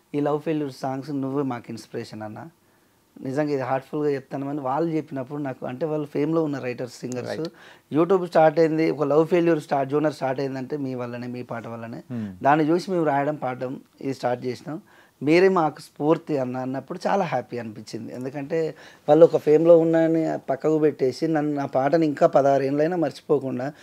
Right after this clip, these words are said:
Speaker 1: "మీరు మాకు ఒక ఇన్స్పిరేషన్ అన్న, మీరు కరెక్ట్ టైంకి ఇన్ని రోజులు ఈడ లేకుండా మళ్ళీ టైంకు, మంచి టైంకి వచ్చేళ్ళు, మీకు అంతా మంచి జరుగుద్దని" ప్రతి ఒక్కరు నాకు, నన్ను ఎంకరేజ్ చేసిళ్ళు. మళ్ళా,
Speaker 2: Hmm.
Speaker 1: ఆ, వాళ్ళలో కలుపుకున్నారు. చాలా హ్యాపీ ఇప్పుడు.
Speaker 2: So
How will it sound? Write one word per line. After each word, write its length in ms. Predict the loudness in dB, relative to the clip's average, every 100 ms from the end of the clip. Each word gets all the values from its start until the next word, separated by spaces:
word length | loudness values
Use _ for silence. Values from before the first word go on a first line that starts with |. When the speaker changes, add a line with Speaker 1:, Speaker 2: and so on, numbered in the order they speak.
| -20 -2
Speaker 1:
"మీరు 160 | 2 2
మాకు 320 | 2 0 -4
ఒక 100 | -2
ఇన్స్పిరేషన్ 640 | -2 -2 -6 0 2 2
అన్న, 140 | -6 -4
మీరు 280 | -2 -2 -4 _
కరెక్ట్ 320 | 0 0 0 2
టైంకి 300 | 2 2 -4
ఇన్ని 120 | -2
రోజులు 580 | 0 0 -2 -2 -8 -12 -20 _ 2
ఈడ 100 | 4
లేకుండా 420 | 6 6 6 2
మళ్ళీ 240 | 2 2 2
టైంకు, 460 | 2 2 2 0
మంచి 340 | -2 -2 -2 0
టైంకి 360 | 0 0 -2
వచ్చేళ్ళు, 480 | -4 -2 -4 -2 -4
మీకు 180 | -4 -6
అంతా 220 | -6 2
మంచి 300 | 2 2 -2
జరుగుద్దని" 540 | -2 -2 -2 -6 -6 -6 -8 -20 -4
ప్రతి 180 | -4 2
ఒక్కరు 360 | 2 4 6 6
నాకు, 300 | 2 -2 -6
నన్ను 340 | -4 -4 -4
ఎంకరేజ్ 340 | -2 2 4
చేసిళ్ళు. 300 | 4 4 2
మళ్ళా, 240 | 2 2 0
Speaker 2:
Hmm. 520 | -4 -10 -6 -6 -2
Speaker 1:
ఆ, 320 | 0 0 -2
వాళ్ళలో 460 | -4 -2 -2 0 0
కలుపుకున్నారు. 840 | 2 -2 -2 0 2 4 2 0 0
చాలా 180 | 2 2
హ్యాపీ 400 | 0 -6 -4 -8 -8
ఇప్పుడు. 240 | -16 -18 _ -20 _ _ _ -20 _ -6
Speaker 2:
So 380 | -2 0 -2